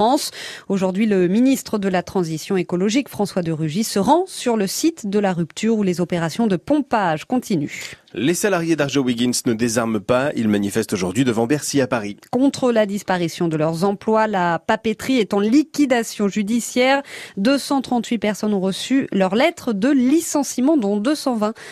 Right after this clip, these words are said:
Speaker 1: sur le site de Jouy-sur-Morin en Seine-et-Marne.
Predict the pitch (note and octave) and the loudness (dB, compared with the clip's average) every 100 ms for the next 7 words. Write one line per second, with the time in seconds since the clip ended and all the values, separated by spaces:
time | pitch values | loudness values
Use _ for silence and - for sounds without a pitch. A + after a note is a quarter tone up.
0 | - - A3 G3+ - A3+ A3 - F3+ F3 | -18 -6 -4 -2 -2 -4 -6 -6 -2 0
1 | F3+ E3 A3+ C#4 - G#3 G3 E3 F#3 E3 | 2 2 2 0 0 0 0 2 0 0
2 | - A#3+ E3+ C#3+ C#3+ B2+ C3+ | -2 0 2 0 -4 -4 -4